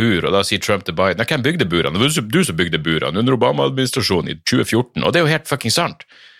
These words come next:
Men da er det sånn, Biden hadde ingen oppfølging på det. Da må jo Biden spørre, "Så hva er det du sier? Sier du at burene er bra? Er det bra at jeg bygde de burene?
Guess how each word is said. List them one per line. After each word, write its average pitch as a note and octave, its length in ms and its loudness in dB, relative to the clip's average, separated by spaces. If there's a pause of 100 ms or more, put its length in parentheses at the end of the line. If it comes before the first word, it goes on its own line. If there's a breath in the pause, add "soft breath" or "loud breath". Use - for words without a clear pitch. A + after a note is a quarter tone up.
(460 soft breath)
Men C#3+ 140 2
da F3 80 6
er D#3 80 2
det - 20 -2
sånn, G#2+ 220 0 (100)
Biden D3 300 0
hadde A#2 100 2
ingen C#3+ 240 2
oppfølging A#2+ 480 0
på - 160 -12
det. D#2 140 2
Da - 20 2
må E3+ 160 2
jo B2+ 80 2
Biden D#3 320 -2
spørre, F3+ 480 -2
"Så - 220 -2 (100)
hva G3+ 240 2
er A3 160 2
det F3+ 80 0
du D#3 80 2
sier? G#3 320 0
Sier B2+ 240 0
du G2+ 80 2
at F2+ 160 0
burene F#2+ 380 2
er D#2+ 100 -8
bra? A#2 400 -2
Er G2 140 -4
det D#2+ 100 -6
bra G2+ 380 0
at - 100 -10
jeg E2 160 -2
bygde F2 320 -2
de E2 80 0
burene? D2+ 540 -6